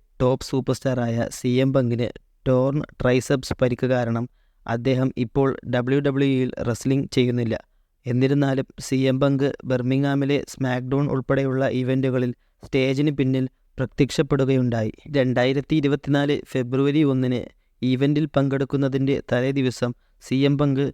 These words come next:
ശസ്ത്രക്രിയ നടത്തുകയുണ്ടായി. കൂടാതെ, ഓർലാൻഡോയിലെ ഡബ്ല്യു ഡബ്ല്യു ഇ പെർഫോമൻസ് സെന്ററിൽ വന്നതായും റിപ്പോർട്ടുകളുണ്ട്. അടുത്തിടെ നടന്ന ഒരു റെസ്ലിംഗ് പെർസ്പെക്റ്റീവ് പോഡ്കാസ്റ്റിനിടെ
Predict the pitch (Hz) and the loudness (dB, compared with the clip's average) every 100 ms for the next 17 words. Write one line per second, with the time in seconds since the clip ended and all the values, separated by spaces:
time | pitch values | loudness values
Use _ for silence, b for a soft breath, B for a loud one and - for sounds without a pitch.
0 | - - 123 120 - 147 - 147 143 131 | -8 -6 -4 -2 0 -2 0 0 2 0
1 | 120 127 127 123 113 107 - - - 135 | 0 0 0 2 0 0 -4 -10 -2 0
2 | 135 131 135 - 131 135 147 156 160 156 | 4 4 2 0 0 2 4 4 4 4
3 | 139 143 - 123 127 127 143 156 151 156 | 4 2 -2 0 0 4 4 4 4 4
4 | 151 151 147 - 131 120 147 147 170 - | 6 4 0 2 2 2 2 2 2 2
5 | 139 135 147 139 135 135 131 127 - - | 0 2 2 4 4 4 2 2 -2 -2
6 | 127 - 139 123 135 131 113 - - - | -2 2 0 2 2 2 2 -2 -6 -2
7 | 123 135 - 151 156 156 135 135 135 - | 0 -2 0 2 4 4 2 2 0 0
8 | 131 135 117 123 - 147 151 - 131 - | 0 0 0 -2 0 0 0 0 -2 0
9 | 147 - 151 147 143 131 127 123 139 - | -4 -2 0 0 0 -2 0 0 0 0
10 | 131 123 127 | -2 -2 -4